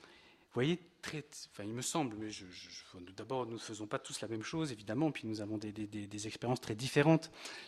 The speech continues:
mais, euh, mais il me semble que de manière assez naturelle, eh bien, euh, en fait, nous rapportons à nous la parole de Dieu. Vous voyez ? Et, et, et de fait, ça ressemble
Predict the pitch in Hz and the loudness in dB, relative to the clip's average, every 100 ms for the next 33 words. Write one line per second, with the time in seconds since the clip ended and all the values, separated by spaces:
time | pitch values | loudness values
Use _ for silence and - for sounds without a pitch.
0 | - 135 139 135 127 120 113 123 - - | -2 6 10 10 10 8 4 0 -2 6
1 | 135 135 131 - 165 170 139 117 113 123 | 10 10 8 8 8 8 6 6 8 8
2 | 131 120 - 120 143 - 110 110 160 - | 8 8 8 6 6 4 4 4 2 0
3 | - - - - - - - - 131 127 | -12 -18 -16 -16 -16 -18 -16 -4 0 6
4 | 143 165 - - - 117 110 107 104 117 | 6 6 2 -6 2 4 4 2 0 -4
5 | - _ _ _ _ _ _ _ _ _ | -8 _ _ _ _ _ _ _ _ _
6 | _ _ _ _ _ _ _ _ - 127 | _ _ _ _ _ _ _ _ 0 4
7 | 185 - 117 113 165 139 - 147 131 113 | 4 2 0 2 2 0 -2 -2 0 0
8 | 117 151 - _ _ 110 107 117 120 92 | -4 -8 -12 _ _ -8 -4 -2 -2 -4
9 | 87 82 - _ _ - 110 147 190 - | -8 -14 -20 _ _ -4 -2 -2 -4 -4
10 | 131 - 139 151 151 143 240 - 131 131 | -2 0 0 0 0 0 0 4 4 4
11 | - 143 | 2 -2